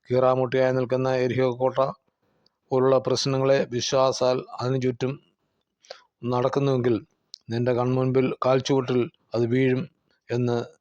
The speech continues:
ദൈവം, ആ, വീഴും, വീഴുവാൻ തക്കോണം ദൈവം നിങ്ങൾക്ക് കൃപ ചെയ്യും. സമാധാനവും സന്തോഷം നൽകി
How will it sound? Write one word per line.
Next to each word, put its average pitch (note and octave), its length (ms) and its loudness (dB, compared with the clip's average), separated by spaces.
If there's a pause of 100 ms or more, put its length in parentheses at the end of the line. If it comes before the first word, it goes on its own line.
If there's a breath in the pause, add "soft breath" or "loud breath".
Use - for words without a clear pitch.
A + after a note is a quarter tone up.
(1160)
ദൈവം, B2 300 2 (160)
ആ, A#2+ 100 0 (180)
വീഴും, C3 360 0 (160)
വീഴുവാൻ C3+ 360 0
തക്കോണം B2 340 -2 (120)
ദൈവം B2 340 0
നിങ്ങൾക്ക് A#2 320 -6
കൃപ A#2+ 200 -2
ചെയ്യും. G#2 320 -4 (760)
സമാധാനവും B2+ 680 0
സന്തോഷം C3 480 -2
നൽകി B2+ 300 2